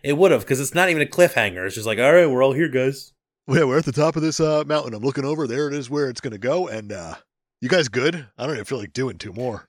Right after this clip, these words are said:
Speaker 2: I'm, I'm pretty
Speaker 1: Cool.
Speaker 2: satisfied.
Speaker 1: <laughs> I feel like we, we told as much as we need to tell, right?
Speaker 2: How great would it be if they ran credits and then, uh, the post-credit scene was the next two movies?
Speaker 1: <laughs>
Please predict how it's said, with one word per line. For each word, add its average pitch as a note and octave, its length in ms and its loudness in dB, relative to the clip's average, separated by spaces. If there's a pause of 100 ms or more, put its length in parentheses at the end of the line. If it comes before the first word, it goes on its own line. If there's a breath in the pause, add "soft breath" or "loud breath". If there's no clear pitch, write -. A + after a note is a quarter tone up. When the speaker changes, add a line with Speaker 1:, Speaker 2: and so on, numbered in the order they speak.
(140)
Speaker 2:
I'm, C3+ 220 -10
I'm B2+ 180 -6
pretty C#3 200 0
Speaker 1:
Cool. E3+ 100 2
Speaker 2:
satisfied. C#3+ 600 -4 (140)
Speaker 1:
<laughs> - 140 -16
I C#3+ 80 -2
feel - 320 0
like E3+ 120 0
we, D#3 320 0
we F#3 120 4
told D3 320 2
as A2 100 -4
much G2+ 220 -4
as G2+ 100 -6
we G#2 80 -6
need F#2+ 180 -8
to F#2 80 -14
tell, A2 340 -2
right? C3+ 340 0 (680)
Speaker 2:
How E3+ 280 2
great C#3+ 300 0
would A#2 120 -4
it G#2+ 80 -6
be B2 140 -2
if G2 80 -6
they G#2 120 -6
ran G#2+ 320 -2
credits A2+ 540 -2 (100)
and A2+ 100 -6
then, A2 260 -10 (240)
uh, G2 200 -4
the F#2+ 100 -10
post-credit A#2+ 500 -2
scene D3 240 -8 (420)
was B2+ 160 2
the A#2+ 80 -2
next G#2 240 -4
two A2+ 140 0
movies? G#2+ 420 -8 (500)
Speaker 1:
<laughs> - 0 -